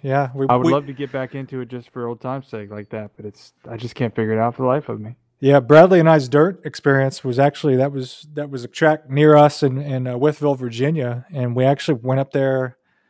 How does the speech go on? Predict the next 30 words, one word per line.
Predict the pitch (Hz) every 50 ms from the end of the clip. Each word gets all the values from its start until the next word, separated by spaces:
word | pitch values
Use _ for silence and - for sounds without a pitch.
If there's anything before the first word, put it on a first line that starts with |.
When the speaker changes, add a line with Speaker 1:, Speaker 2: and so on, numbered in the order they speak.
| _ _ -
Speaker 1:
and | - 127 120 123
watched | 127 131 131 123 - - _ -
Jeffrey | 123 139 143 - - 143 131
Earnhardt, | 135 139 156 151 139 143 139 127 120 _ _ _ -
uh, | 139 120 117 117
race | 113 127 131 131 135 131 127 - - - -
in, | - - 123 120 120
like, | 123 123 123 _ -
the | - 113
junior, | 110 110 123 127 131 127 131 131 127 127 123 123 120 113 _ _ _ _ _ _ _ _
it's | _ -
just | - 120 - -
like | 131 127 - -
a, | 110 - _ _ _ - -
a | 123 107
streetcar | - - - 143 139 143 - 143 131 123 123 120
souped | - - 135 120 - 139
up | 127 127 127 _ -
with | 127 117 - - 131
roll | 131 135 139
bars | 135 135 127 120 120 120 123 123 120 - -
to | - 120
run | 117 120 123 123
on | 127 123 120
the | 117 113
high | - 139 131 127
banks | 113 131 127 123 - -
of | 123 113
Wythe | 123 127 123 -
Raceway. | 127 127 139 131 - - 110 110 107 110 110